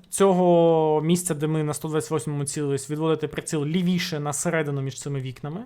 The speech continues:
Да, ось так. І робите jump throw. Тут все просто. Тут трошки складніше. Ви приходите, знову ж таки, в це саме місце, затискаєте А, тобто стрейф вліво, наводите між ось цим квадратом і ось цією, е, палкою,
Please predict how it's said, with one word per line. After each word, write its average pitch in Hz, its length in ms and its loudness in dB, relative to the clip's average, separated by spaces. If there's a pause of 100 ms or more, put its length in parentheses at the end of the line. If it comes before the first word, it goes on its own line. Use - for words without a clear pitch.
(200)
Да, 170 220 -12
ось 175 120 -16
так. 170 300 -14 (720)
І 202 60 -4
робите 208 260 4
jump 147 220 -2
throw. - 180 -10 (640)
Тут 147 160 -10
все 151 140 -8
просто. 127 360 -10 (600)
Тут 311 180 0
трошки 214 300 4
складніше. 151 580 -4
Ви 185 100 -4
приходите, 180 420 2
знову 165 160 0
ж - 60 -6
таки, - 140 -14
в - 60 -12
це 170 120 -6
саме 160 240 0
місце, 139 400 -4
затискаєте 208 760 2
А, 160 300 0 (300)
тобто - 280 -12
стрейф 165 460 -2
вліво, 151 500 -4 (720)
наводите 190 680 6
між 190 400 4
ось 175 140 -2
цим 196 220 0
квадратом 170 580 4
і 165 380 -2
ось - 280 -6
цією, 135 840 -4
е, 127 100 -10
палкою, 185 480 -2